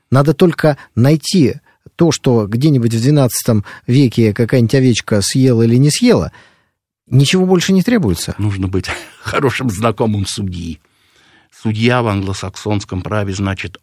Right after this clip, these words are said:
Speaker 2: очень многое, если не все. Ну, конечно, есть
Speaker 1: Борис Федорович,
Speaker 2: и писанные
Speaker 1: если
Speaker 2: законы.
Speaker 1: можно вас попросить,
Speaker 2: Да,
Speaker 1: вот,
Speaker 2: да.
Speaker 1: да. Мгм.
Speaker 2: Есть, конечно, м, э,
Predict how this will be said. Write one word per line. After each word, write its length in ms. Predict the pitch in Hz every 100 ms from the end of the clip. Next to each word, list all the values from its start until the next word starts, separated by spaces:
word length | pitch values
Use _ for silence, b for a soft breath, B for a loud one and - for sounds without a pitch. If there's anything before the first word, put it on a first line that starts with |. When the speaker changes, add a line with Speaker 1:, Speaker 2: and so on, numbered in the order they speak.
| -
Speaker 2:
очень 360 | 135 127 117
многое, 480 | 110 107 127 123 104
если 380 | 92 92 98 110
не 160 | 101 98
все. 340 | - - 90 B B B B
Ну, 100 | 156
конечно, 440 | 180 190 196 -
есть 80 | 131
Speaker 1:
Борис 140 | 131 143
Федорович, 260 | 127 107
Speaker 2:
и 40 | -
писанные 200 | - 120
Speaker 1:
если 120 | 127
Speaker 2:
законы. 120 | 127
Speaker 1:
можно 260 | 135 143 110
вас 260 | 95 101 -
попросить, 560 | 92 101 101 92 - - -
Speaker 2:
Да, 60 |
Speaker 1:
вот, 80 | 85 -
Speaker 2:
да. 220 | 95 82
Speaker 1:
да. 60 | 110
Мгм. 100 | 107
Speaker 2:
Есть, 440 | 131 165 165 - -
конечно, 640 | - 127 113 104 107 101 -
м, 220 | 95 90
э, 720 | 90 85 85 80 80 78 76